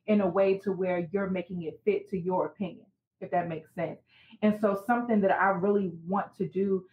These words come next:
not just as I communicate the word, because aside from whatever platform I have, like, I'm responsible for my soul. I'm <laughs> responsible for making sure I live a righteous life.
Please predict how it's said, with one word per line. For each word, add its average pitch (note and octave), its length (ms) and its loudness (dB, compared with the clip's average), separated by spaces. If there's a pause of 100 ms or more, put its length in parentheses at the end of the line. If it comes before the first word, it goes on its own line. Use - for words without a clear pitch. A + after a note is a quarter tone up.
(160)
not A3 220 0
just B3 240 0
as G3+ 140 2
I A3+ 180 0
communicate G3+ 760 0
the D3 80 -12
word, D#3+ 400 -6 (360)
because G#3 440 0
aside B3 420 2
from G#3 160 0
whatever F#3+ 280 2
platform F#3 640 -2
I E3+ 160 2
have, F3+ 420 2
like, E3 220 0
I'm B3+ 160 2
responsible F3+ 680 -2
for E3+ 100 -4
my F3 300 -4 (380)
soul. G#3+ 420 0 (340)
I'm G#3+ 160 4
<laughs> A3 80 4
responsible G#3 720 0
for F3+ 300 -4 (240)
making G3 220 0
sure - 280 -4
I G3+ 160 2
live G#3+ 220 0
a G#3 60 0
righteous G3+ 420 -4
life. G3 220 0